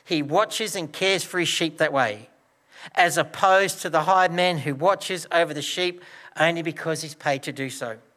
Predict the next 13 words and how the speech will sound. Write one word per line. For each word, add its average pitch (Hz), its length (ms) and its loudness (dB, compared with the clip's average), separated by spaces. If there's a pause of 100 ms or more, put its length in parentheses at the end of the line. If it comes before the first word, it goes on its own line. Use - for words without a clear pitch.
(680)
So - 180 0
when 170 200 2
the 151 60 2
danger 214 380 0
comes, 170 460 2 (400)
the 147 100 0
hired 175 460 2
man 165 340 0 (320)
runs 139 320 2
away. 120 400 -2 (480)
But 151 140 -8
Jesus 160 320 -2
says, 151 260 -4